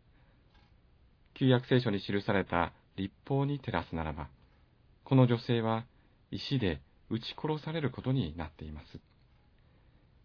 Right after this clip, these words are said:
人々はイエス様のところへやってきて、「あなたはどうお考えになりますか？」と迫ります。ところが、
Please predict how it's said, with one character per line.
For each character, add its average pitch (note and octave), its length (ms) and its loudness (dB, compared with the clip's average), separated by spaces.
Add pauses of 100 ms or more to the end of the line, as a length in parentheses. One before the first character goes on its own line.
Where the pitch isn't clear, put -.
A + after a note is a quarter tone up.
(320)
人 - 180 2
々 G2+ 260 2
は G2+ 180 4 (420)
イ A2 120 4
エ A#2 40 8
ス B2 60 -2
様 A2 140 6
の G2+ 120 6
と G2+ 120 2
こ G#2+ 80 2
ろ G2+ 100 4
へ G2 40 6
や G2 100 6
っ G2+ 80 -2
て C3+ 140 2
き - 80 -8
て、 D2+ 180 -4 (1160)
「あ G#2+ 100 4
な A#2+ 120 6
た A#2+ 100 6
は G#2+ 100 8
ど C#3 160 8
う - 60 10
お C3+ 60 4
考 C3 140 2 (120)
え B2 60 8
に B2 100 8
な B2 100 4
り C#3 80 4
ま D3 140 0
す - 80 -16
か？」 D#2+ 180 -8 (300)
と F#2 80 -4
迫 F2 260 -4
り E2+ 80 -2
ま E2 140 -6
す。 - 160 -20 (1600)
と D#3 100 -4
こ E3+ 120 -2
ろ F3 100 2
が、 F2+ 240 2